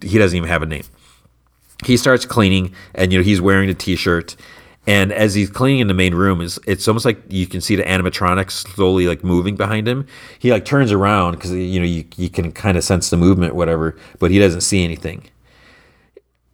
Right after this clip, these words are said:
He goes in the kitchen. The kitchen is trash. There's, like, no food in there. I mean, it's, it's, place is nasty. He brought his cans of punch, <laughs> and he, like, puts them in the fridge. And at one point, you know, his watch beeps, so he goes in and he drinks a punch.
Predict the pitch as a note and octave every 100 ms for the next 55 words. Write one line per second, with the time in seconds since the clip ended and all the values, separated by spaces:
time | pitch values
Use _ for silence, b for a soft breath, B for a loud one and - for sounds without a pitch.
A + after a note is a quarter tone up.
0 | _ A#2 G2+ B2+ A#2+ A2+ - G2 G#2+ G2
1 | F#2+ G2+ - G2 F2+ - - - F2 F2+
2 | - D3+ A#2 D2+ D#2+ - D#2 - F2 F#2
3 | F2+ F2+ E2 E2 E2 E2+ - - F2+ F2
4 | D#2 D#2 E2 - D#2 D2+ B B B -
5 | G#2+ A2 A2+ B2 G#2+ - G#2+ G2 F#2 F2
6 | F#2+ G#2 C#3+ - - B B C2+ - -
7 | - - G#2 F#2+ G2 F#2+ - G2+ - F#2+
8 | F2 - E2+ G2+ A#2+ - B B B B
9 | D#2+ F#2 F2+ D#2+ F#2+ G2+ G2 A2 F#2+ F2+
10 | F2+ B B A2 F#2+ G2+ G2+ - F2 F#2+
11 | B2 - - B B - G2+ G2 F#2+ F#2
12 | F#2+ F2+ D#2 F2 F2 F#2 F2+ F#2+ - E2+
13 | - D#2 - -